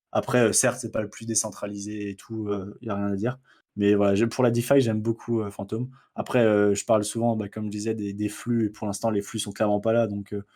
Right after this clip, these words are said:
heu, j'ai un, vraiment un tout, tout, tout, tout, tout petit bag, mais j'y passe beaucoup de temps parce que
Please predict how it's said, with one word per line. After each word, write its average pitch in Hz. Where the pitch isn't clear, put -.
heu, 101
j'ai 104
un, 101
vraiment 117
un 110
tout, -
tout, 143
tout, 139
tout, 135
tout 131
petit -
bag, 120
mais 104
j'y 101
passe 107
beaucoup 117
de 117
temps 127
parce 107
que 107